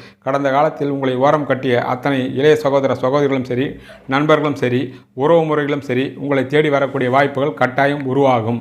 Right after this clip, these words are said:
இவ்வளவு நாட்கள் சரியான தொழில் இல்லாமலும் சரியான வேலை இல்லாமல் இருப்பவர்களுக்கும் தொழில் மிக பெரிய அளவிலே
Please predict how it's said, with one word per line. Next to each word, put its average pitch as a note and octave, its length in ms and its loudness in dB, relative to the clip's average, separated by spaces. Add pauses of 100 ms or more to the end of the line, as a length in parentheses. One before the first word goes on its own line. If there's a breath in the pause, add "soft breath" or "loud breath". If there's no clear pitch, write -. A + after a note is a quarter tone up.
(140)
இவ்வளவு E3 280 4
நாட்கள் D#3+ 300 2 (220)
சரியான D#3+ 400 4 (140)
தொழில் D#3 280 4 (100)
இல்லாமலும் C#3 440 2 (100)
சரியான D3+ 280 4 (120)
வேலை D3+ 280 4
இல்லாமல் C3 420 2 (160)
இருப்பவர்களுக்கும் C3+ 640 0 (160)
தொழில் D3+ 240 2 (120)
மிக C3 220 -2
பெரிய D3 200 4
அளவிலே B2+ 280 2